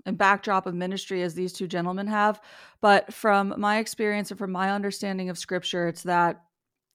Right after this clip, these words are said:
I do, I do believe that demons are predominantly, you know, more within, like, the,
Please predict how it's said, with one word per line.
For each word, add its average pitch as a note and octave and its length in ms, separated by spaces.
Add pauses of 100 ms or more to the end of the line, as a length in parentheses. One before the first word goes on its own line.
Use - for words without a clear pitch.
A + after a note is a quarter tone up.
(120)
I G#3 140
do, G#3 480 (340)
I G#3 260
do G3+ 400
believe F3+ 460
that F3 400
demons F3 420
are F3 220
predominantly, E3+ 1000 (480)
you F#3 120
know, E3+ 360
more E3+ 220
within, E3+ 280
like, E3+ 200
the, E3+ 340